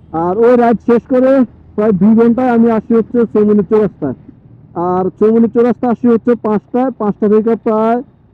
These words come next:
ছয়টা পর্যন্ত এক ঘন্টা আমি চৌমুহনী চৌরাস্তায় রেস্ট নেই, খাওয়া দাওয়া করি। আর তো এখানে বত্রিশ কিলো যাইতে আমার চল্লিশ, চল্লিশ পাঁচচল্লিশ মিনিট সময় লাগবে, কারণ অত স্পিডিং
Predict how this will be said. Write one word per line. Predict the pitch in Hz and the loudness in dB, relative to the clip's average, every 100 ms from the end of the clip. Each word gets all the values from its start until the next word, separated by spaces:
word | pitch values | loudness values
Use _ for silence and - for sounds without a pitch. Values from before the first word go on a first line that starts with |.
| _ _ | _ _
ছয়টা | 202 202 220 | -2 0 2
পর্যন্ত | 220 196 226 233 220 | 2 2 0 0 0
এক | 208 175 | 0 0
ঘন্টা | 208 214 226 | 0 2 0
আমি | 220 214 | 0 0
চৌমুহনী | 214 214 196 | 2 2 2
চৌরাস্তায় | 220 214 - 220 | 0 0 0 0
রেস্ট | 202 202 - 214 | 2 0 0 0
নেই, | 226 226 - | 2 0 -2
খাওয়া | 180 185 | -2 0
দাওয়া | 202 214 | 0 2
করি। | 214 226 247 - _ _ _ _ _ _ _ - 165 | 2 2 0 -6 _ _ _ _ _ _ _ -8 -8
আর | 175 | -4
তো | 240 247 247 220 | 0 0 0 0
এখানে | 208 226 240 | 0 2 2
বত্রিশ | 220 208 226 214 | 0 0 -2 -4
কিলো | - 240 202 | -2 0 2
যাইতে | 226 214 233 | 0 0 0
আমার | 233 233 233 - - - - - - - - - - 220 | 0 0 -2 -8 -20 -20 -20 -20 -20 -20 -20 -20 -8 0
চল্লিশ, | 226 240 247 - - 349 349 - 349 349 349 _ _ _ _ _ _ _ _ _ - - - - | 2 2 0 -2 -8 -20 -20 -18 -16 -14 -16 _ _ _ _ _ _ _ _ _ -20 -20 -20 -8
চল্লিশ | 233 254 262 - | -2 2 0 0
পাঁচচল্লিশ | 240 247 240 254 | -2 0 0 2
মিনিট | 226 226 | 0 0
সময় | 214 226 | 2 2
লাগবে, | 233 214 226 | 2 0 0
কারণ | 220 226 | 0 0
অত | 226 226 226 | 0 0 -2
স্পিডিং | - 233 | -2 -2